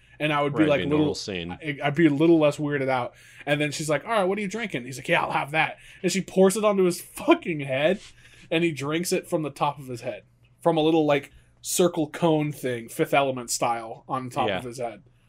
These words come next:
Speaker 2: It's just weird though. They had, they thought to add that because then after that, I think it's,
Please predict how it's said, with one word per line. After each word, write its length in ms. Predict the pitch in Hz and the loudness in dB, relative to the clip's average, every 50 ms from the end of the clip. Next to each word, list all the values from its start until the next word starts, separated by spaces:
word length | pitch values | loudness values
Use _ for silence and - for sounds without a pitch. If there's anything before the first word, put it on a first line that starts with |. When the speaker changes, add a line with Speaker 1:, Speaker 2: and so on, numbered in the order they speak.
| _ _ _ _ _ _ _ _ _ _ _ _ _ _ _ _ _ - | _ _ _ _ _ _ _ _ _ _ _ _ _ _ _ _ _ -16
Speaker 2:
It's 140 | 143 - - | -14 -12 -10
just 180 | 151 - - | -10 -10 -8
weird 260 | 120 107 104 135 147 139 | -8 -8 -6 -6 -6 -6
though. 120 | 113 98 | -6 -6
They 220 | 92 98 95 98 98 | -6 -6 -6 -6 -8
had, 320 | 98 110 107 107 104 101 _ _ | -8 -10 -10 -10 -12 -16 _ _
they 320 | - 104 107 107 104 92 92 _ _ _ _ _ _ _ _ | -12 -10 -10 -10 -10 -12 -16 _ _ _ _ _ _ _ _
thought 260 | - 107 107 117 - | -8 -8 -8 -8 -10
to 100 | - - - | -14 -16 -14
add 180 | - 107 120 107 | -12 -12 -10 -10
that 160 | 98 76 69 | -10 -12 -12
because 300 | 85 85 - 101 92 - | -14 -16 -14 -14 -14 -12
then 160 | - 98 98 101 | -12 -10 -8 -6
after 320 | 95 101 95 - 104 92 | -6 -6 -8 -8 -10 -8
that, 180 | 92 92 92 90 | -8 -6 -6 -8
I 60 | 87 | -8
think 220 | - 104 95 - | -10 -12 -14 -14
it's, 380 | 87 - - - - - - | -14 -14 -14 -14 -14 -14 -16